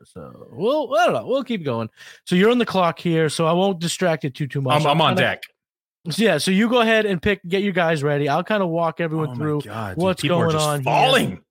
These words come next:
Speaker 2: They're falling.
Speaker 1: The pros were, oh, so he, so he does go green here, paints the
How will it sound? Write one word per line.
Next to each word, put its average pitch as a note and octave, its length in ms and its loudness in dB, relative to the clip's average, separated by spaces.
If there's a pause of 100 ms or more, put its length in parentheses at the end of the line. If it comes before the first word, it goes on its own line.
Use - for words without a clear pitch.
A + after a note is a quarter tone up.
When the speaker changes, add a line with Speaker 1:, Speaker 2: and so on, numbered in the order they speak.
(160)
Speaker 2:
They're F3+ 120 2
falling. F#4 640 2 (640)
Speaker 1:
The C#3+ 100 -4
pros F#3 540 -2
were, F#3+ 120 -2
oh, G3 180 -8 (180)
so G#3 220 -2
he, C4 260 -2 (320)
so - 180 -4
he A#3+ 180 2
does C4+ 460 2
go C#4 280 0
green B3+ 680 0
here, C#4 240 -4
paints G4+ 480 -4
the E4+ 140 -4